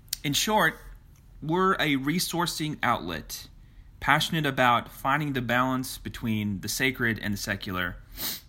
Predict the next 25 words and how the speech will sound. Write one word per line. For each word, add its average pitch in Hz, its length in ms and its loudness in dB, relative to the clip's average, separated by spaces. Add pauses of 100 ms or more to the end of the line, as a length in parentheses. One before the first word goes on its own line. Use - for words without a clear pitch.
(160)
and 113 100 0
integrating 127 540 0
ministry 113 640 0 (320)
into 123 180 -2
the 117 60 -2
marketplace. 127 680 -2 (680)
Our 143 180 6
dream, 131 520 2 (560)
the 113 80 -6
core 165 340 0
of 113 140 0
who 147 140 -4
we 135 200 2
are, 90 320 0 (300)
is 120 160 -2
to 113 160 -4
serve, 175 560 0 (440)
encourage, 147 800 0 (380)
and 120 80 2
inspire 135 560 4
the 131 120 -2
bivocational 127 760 2
community 110 600 0 (800)
through 139 540 2
written 165 440 0